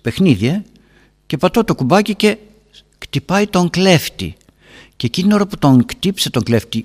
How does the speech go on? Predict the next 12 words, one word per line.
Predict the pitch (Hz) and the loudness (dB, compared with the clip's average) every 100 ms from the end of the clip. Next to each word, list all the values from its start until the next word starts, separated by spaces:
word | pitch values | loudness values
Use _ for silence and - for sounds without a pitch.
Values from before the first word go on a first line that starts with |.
| - | -4
έπεσε | 185 185 - | -4 -2 -4
κάτω, | - 120 110 101 98 _ _ _ _ | 0 -2 -2 -6 -10 _ _ _ _
γέμισε | 117 143 151 - | 0 2 2 0
τον | 107 104 | -2 -2
τόπο | 123 110 113 | 0 0 0
αίματα | 110 110 98 95 160 185 - - - _ _ - | 2 2 0 0 -4 -4 -8 -20 -20 _ _ -2
και | |
ακούω | 135 - - 208 | -2 -2 4 6
έναν | 190 175 156 | 6 6 6
ήχο | 180 185 143 | 6 4 0
από | 131 | 0
μέσα. | 139 139 | 0 0